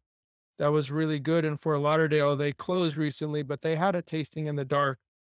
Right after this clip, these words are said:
but you did the whole meal in the dark. It wasn't just the wine tasting.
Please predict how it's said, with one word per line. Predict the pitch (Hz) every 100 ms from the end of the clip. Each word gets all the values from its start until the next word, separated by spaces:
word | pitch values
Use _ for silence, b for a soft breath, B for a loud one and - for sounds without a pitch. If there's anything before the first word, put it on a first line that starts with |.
| -
but | 160
you | 151 170
did | 170 -
the | 156
whole | 165 165
meal | 156 175 190 156
in | 147
the | 139
dark. | 143 143 131
It | 139
wasn't | 143 147 143
just | 131 123
the | 131
wine | 143 160 147
tasting. | 127 120 -